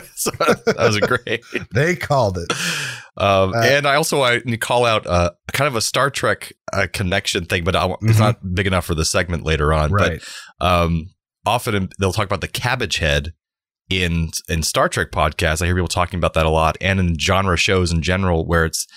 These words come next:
Speaker 1: the cabbage head is the character who the audience identifies with. It's the person who was always asking the questions. Like, the captain will say, "We need to go to a class four nebula,"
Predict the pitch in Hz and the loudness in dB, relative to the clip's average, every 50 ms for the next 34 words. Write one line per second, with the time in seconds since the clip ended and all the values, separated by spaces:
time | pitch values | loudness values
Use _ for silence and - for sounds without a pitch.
0 | - - - - - 101 - - - 107 117 117 117 104 - 104 92 90 87 80 | -20 -20 -18 -8 -6 -6 -4 -2 -2 -2 -2 -2 -2 -2 0 0 0 2 0 0
1 | 76 80 - - - 87 87 92 - - 101 95 85 - - 92 90 82 78 80 | 0 -2 -2 -2 0 0 0 -2 -2 -2 0 0 0 0 0 0 0 0 0 0
2 | 67 62 76 85 87 92 92 90 - 85 78 80 82 87 92 - - 107 107 104 | 0 0 2 2 2 2 0 0 0 -2 0 0 0 0 0 0 0 -2 0 -2
3 | - 107 107 113 - - 87 - - - - 110 104 - - 92 85 90 85 87 | -2 -2 -2 -2 -4 -4 -6 -6 -4 -2 -2 0 0 0 -2 -2 0 0 2 2
4 | 85 80 92 90 87 82 87 82 90 - - 98 80 76 - - 101 90 - - | 2 2 2 2 2 0 0 -2 -2 -4 -6 -6 -8 -8 -4 -4 -4 -4 -4 -4
5 | - 80 71 76 69 78 76 76 - - - - - - - - - - - 98 | -4 -4 -4 -2 0 0 -2 -2 -4 -8 -14 -16 -16 -16 -18 -20 -20 -10 -8 -6
6 | - - 95 87 - 90 90 87 - - 90 82 82 80 80 80 - - 90 104 | -4 -4 -4 -4 -4 -4 -2 -2 -2 0 0 0 2 2 0 -2 -2 -2 -2 0
7 | 110 101 - 98 87 95 90 90 87 85 82 82 82 80 78 - - - 101 95 | 0 -2 -2 -2 0 2 2 2 2 2 2 2 0 0 -4 -8 -4 -2 -2 -2
8 | 92 - - - 87 82 82 98 98 90 80 71 71 71 69 | -2 -2 -2 0 0 2 0 0 0 0 0 0 0 -2 -4